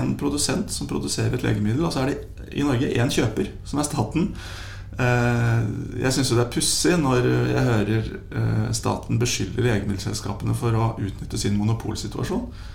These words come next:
som om de ikke er klar over at de selv står i en monopolsituasjon på innkjøpssiden.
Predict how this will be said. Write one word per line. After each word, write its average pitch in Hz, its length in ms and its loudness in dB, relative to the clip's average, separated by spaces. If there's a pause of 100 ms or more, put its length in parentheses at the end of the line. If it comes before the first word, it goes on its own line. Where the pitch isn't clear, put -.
(180)
som 127 160 0
om 120 80 4
de 135 80 2
ikke 131 140 -2
er 120 80 -2
klar 107 260 2
over 135 160 4
at - 240 0 (400)
de 127 140 6
selv 131 260 6
står 170 220 10
i 160 80 12
en 156 80 8
monopolsituasjon 143 800 6
på 143 80 2
innkjøpssiden. 131 540 2